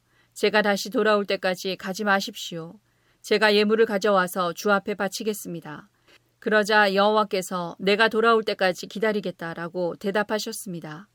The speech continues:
기드온은 들어가서 어린 염소를 요리했습니다. 기드온은 또 한 에바쯤 되는 가루로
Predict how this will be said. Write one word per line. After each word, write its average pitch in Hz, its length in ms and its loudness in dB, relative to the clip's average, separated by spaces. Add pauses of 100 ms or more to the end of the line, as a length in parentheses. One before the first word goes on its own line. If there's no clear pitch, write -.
(280)
기드온은 220 540 4
들어가서 196 600 2
어린 208 320 4
염소를 202 500 0
요리했습니다. 196 880 -2 (240)
기드온은 202 560 2
또 190 280 2
한 240 260 -6
에바쯤 220 420 -2
되는 190 340 0
가루로 170 540 -6